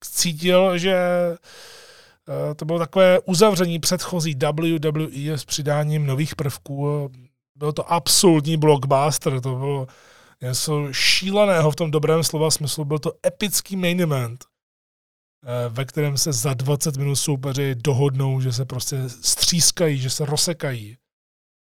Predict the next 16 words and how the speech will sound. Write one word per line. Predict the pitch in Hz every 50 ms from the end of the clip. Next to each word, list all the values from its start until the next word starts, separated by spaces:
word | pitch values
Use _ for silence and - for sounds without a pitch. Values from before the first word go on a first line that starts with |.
| _ _ -
Já | 123 123 117
se | - 147
na | 135
to | 127 - 131
podívám | 143 135 135 135 135 - -
určitě | 170 160 - 165 151 139 143
ještě | 135 123 - - 151
jednou | 139 135 135 123 139 135 131 131 131
v | 127 -
tomhletom | - 131 127 123 - 135 131 123
týdnu, | - 123 117 110 127 127
protože | 120 135 120 - - 120 113 120 127 123 123
mě | 120 123
to | 123 -
strašně | 139 - - - - 139 123 - - 170 151
bavilo. | 143 143 139 139 135 120 110 120